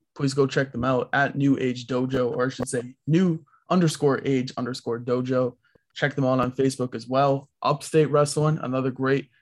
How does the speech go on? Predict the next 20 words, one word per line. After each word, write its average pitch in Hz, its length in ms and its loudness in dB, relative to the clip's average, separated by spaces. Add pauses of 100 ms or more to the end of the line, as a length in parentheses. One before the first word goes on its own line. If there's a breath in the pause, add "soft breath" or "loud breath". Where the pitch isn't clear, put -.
(160)
wrestling 131 400 0
company 131 320 -2
that 131 140 2
we 123 80 -6
work 139 300 -2
with, 147 260 4
Upstate 143 440 0
Wrestling 139 460 -2
Entertainment, 143 720 0 (380)
to - 60 -8
be 131 100 4
more 147 200 4
specific. 120 680 -4 (600)
They're 139 160 2
located 135 680 2
in 160 160 4
New 139 140 4
York 139 520 2
at, 135 160 4 (320)
oh, 127 220 -6